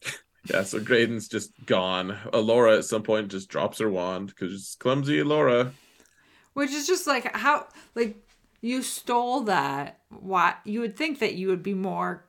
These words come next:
Speaker 2: cognizant of it and
Speaker 1: More careful, yeah.
Speaker 2: Yeah. Make sure you don't just drop it.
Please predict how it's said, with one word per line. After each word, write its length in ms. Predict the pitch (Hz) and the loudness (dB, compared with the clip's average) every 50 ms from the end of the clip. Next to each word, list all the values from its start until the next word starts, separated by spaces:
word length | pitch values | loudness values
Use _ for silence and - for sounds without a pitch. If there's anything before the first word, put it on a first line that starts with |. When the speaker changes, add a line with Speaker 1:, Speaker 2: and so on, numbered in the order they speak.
| _ _ - | _ _ -14
Speaker 2:
cognizant 720 | - - 202 196 196 151 156 151 147 147 147 127 120 - - - | -4 -2 -2 -2 -2 -4 -8 -10 -10 -8 -10 -10 -12 -12 -10 -8
of 200 | 165 160 160 170 | -8 -6 -6 -8
it 280 | 135 - - - - _ _ _ - | -10 -12 -14 -16 -20 _ _ _ -10
and 460 | 190 165 147 - - 180 175 170 175 - - _ _ _ _ _ _ _ _ _ _ _ _ _ _ _ _ _ _ _ | -8 -8 -8 -8 -10 -10 -12 -12 -14 -16 -18 _ _ _ _ _ _ _ _ _ _ _ _ _ _ _ _ _ _ _
Speaker 1:
More 140 | - 98 101 | -12 -12 -10
careful, 380 | 98 - 92 101 117 131 135 156 | -6 -4 -4 -4 -2 -2 -2 0
yeah. 180 | 175 175 147 | 2 2 2
Speaker 2:
Yeah. 300 | 104 - 165 - 90 - - - - _ _ _ _ _ _ _ _ _ _ _ _ | 0 0 -2 -4 -6 -6 -10 -16 -20 _ _ _ _ _ _ _ _ _ _ _ _
Make 160 | - 196 185 | -12 -12 -10
sure 160 | 185 - 202 185 | -6 -4 -4 -2
you 80 | 185 | -2
don't 160 | 180 185 185 180 | -4 -4 -6 -8
just 200 | 170 180 180 - | -8 -10 -10 -10
drop 300 | - 170 147 143 - - | -8 -6 -6 -6 -6 -8
it. 200 | - - - - | -10 -12 -12 -16